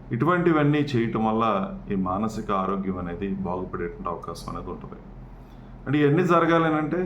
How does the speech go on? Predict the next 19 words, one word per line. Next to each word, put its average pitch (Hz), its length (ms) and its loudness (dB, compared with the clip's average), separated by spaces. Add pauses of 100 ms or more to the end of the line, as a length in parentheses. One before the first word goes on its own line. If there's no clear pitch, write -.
(120)
చక్కటి 139 400 0
ప్రణాళిక 147 460 2
ఉండాలి. 120 240 2
ఒక 101 140 2
రోజు 101 280 0
మీద 85 100 -4 (1040)
ఏ 131 180 2
సమయం 131 320 2 (100)
దేనికి 117 300 0
ఎంత 101 180 -2
కేటాయించుకుంటున్నాం 98 800 -4 (600)
అనేటువంటిది 101 560 -2
ఉండాలి. 113 260 0 (500)
ఆ - 20 -2 (100)
సమయాన్ని 165 520 4
ఎవరైతే 147 400 4
నిర్వహించుకోగలుగుతారో 127 1000 4 (540)
ఒత్తిడికి 170 440 4
లోనవ్వకుండా 127 540 2